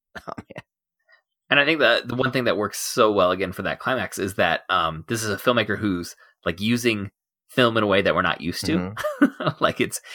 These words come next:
Speaker 2: it's playing with us, uh, you know, with the sight. It, it's playing with, with our vision, with the darkness, in the same way,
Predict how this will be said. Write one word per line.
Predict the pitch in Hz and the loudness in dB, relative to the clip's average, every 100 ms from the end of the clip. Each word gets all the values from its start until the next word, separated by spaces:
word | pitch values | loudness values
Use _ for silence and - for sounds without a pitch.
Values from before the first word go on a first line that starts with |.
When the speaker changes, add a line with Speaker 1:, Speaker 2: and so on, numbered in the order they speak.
| - | -2
Speaker 2:
it's | 120 - | -2 -2
playing | - 135 123 120 117 | -2 4 6 4 2
with | 104 98 - _ _ _ _ - | 4 4 0 _ _ _ _ 0
us, | 90 90 - - - | 2 2 -2 -6 -2
uh, | 82 69 | 0 0
you | 85 92 | 0 -2
know, | |
with | 92 | -2
the | 101 | -4
sight. | - 143 - - | 0 0 0 -10
It, | 90 85 | -10 -6
it's | - - | -6 -8
playing | - - 92 87 | -8 -2 -2 -2
with, | 82 _ - - - 73 | -6 _ -18 -14 -10 -6
with | 87 85 | -4 -2
our | 82 | 0
vision, | 87 82 76 | -2 -2 -6
with | 76 | -6
the | 80 | -2
darkness, | 85 - 78 | -2 -2 -8
in | 92 | -8
the | |
same | 98 104 | -4 -4
way, | 92 82 | 0 -2